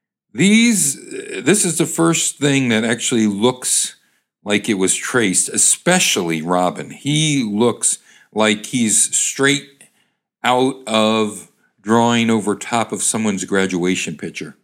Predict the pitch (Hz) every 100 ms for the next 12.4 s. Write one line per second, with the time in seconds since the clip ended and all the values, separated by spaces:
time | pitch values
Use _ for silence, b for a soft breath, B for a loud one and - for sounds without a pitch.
0 | _ _ _ _ _ _ _ _ 87 113
1 | 107 101 87 - 87 - - 76 - 110
2 | 139 127 117 110 98 90 - 90 76 69
3 | - _ - _ _ _ _ _ _ _
4 | _ _ _ _ _ _ _ _ _ _
5 | _ 180 180 - 156 135 127 135 135 -
6 | _ _ 123 131 127 127 117 110 113 107
7 | 127 117 120 170 143 95 - 85 87 139
8 | - 170 95 73 B B - 202 190 -
9 | 185 185 190 190 180 B B B B -
10 | 143 135 139 156 160 151 127 107 110 104
11 | 101 - 123 135 - 113 104 - - 113
12 | 92 71 73 117